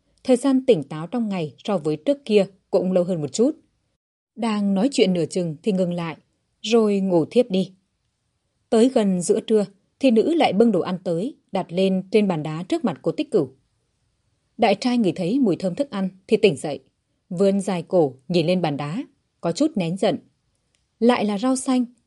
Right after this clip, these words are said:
vỏ củ cải với cơm trắng. "Lòng tông chủ này coi chủ nhân giống như nuôi con thỏ đấy à." Cố Tích Cửu cũng tỉnh lại, nàng chậm rãi ăn cơm,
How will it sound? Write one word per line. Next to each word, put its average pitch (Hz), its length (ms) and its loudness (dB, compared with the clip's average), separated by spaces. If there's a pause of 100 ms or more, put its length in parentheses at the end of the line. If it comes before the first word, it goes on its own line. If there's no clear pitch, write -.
(200)
vỏ 180 280 0
củ 180 220 2
cải 160 360 -6 (200)
với 165 220 0
cơm 170 240 2
trắng. 165 300 -6 (1000)
"Lòng 175 300 0
tông 247 160 6
chủ 240 180 4
này 170 220 0
coi 262 160 0
chủ 254 120 0
nhân 180 220 -2
giống 170 180 -2
như 202 120 0
nuôi 202 220 2
con 254 200 0
thỏ 247 220 -2
đấy 160 260 0
à." 190 340 0 (1120)
Cố 196 100 4
Tích 339 200 -2
Cửu 180 200 2 (100)
cũng 208 320 0
tỉnh 147 180 0
lại, 151 180 -8 (500)
nàng 226 380 -2
chậm 175 220 2
rãi 196 220 -6
ăn 202 140 -6
cơm, 196 240 -2